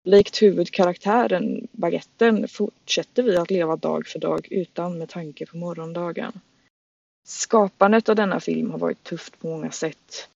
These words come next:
Men jag vet att allt detta var nödvändigt, då mitt mål är större än denna film. Folk måste stanna upp. Min film, Det osynliga våldet, är den käftsmäll vi behöver.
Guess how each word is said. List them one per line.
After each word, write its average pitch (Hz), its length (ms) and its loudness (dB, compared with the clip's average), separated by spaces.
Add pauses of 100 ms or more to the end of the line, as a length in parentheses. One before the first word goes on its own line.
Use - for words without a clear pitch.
(160)
Men 208 140 -2
jag 196 80 4
vet 208 280 4
att 208 100 0
allt 175 240 -2
detta 170 300 -12
var 165 100 -8
nödvändigt, 170 920 -8
då 170 60 -4
mitt 175 220 -6
mål 175 260 -2
är - 60 -2
större 165 340 -2
än 165 120 -2
denna - 260 0
film. - 420 -8 (180)
Folk - 500 2
måste 208 420 -2
stanna - 360 -6
upp. - 100 -12 (160)
Min 214 320 2
film, 220 440 2
Det 196 80 2
osynliga 180 460 -4
våldet, 185 500 -6 (460)
är 185 120 -2
den 170 200 -2
käftsmäll 170 680 -6
vi 170 100 -4
behöver. 170 680 -8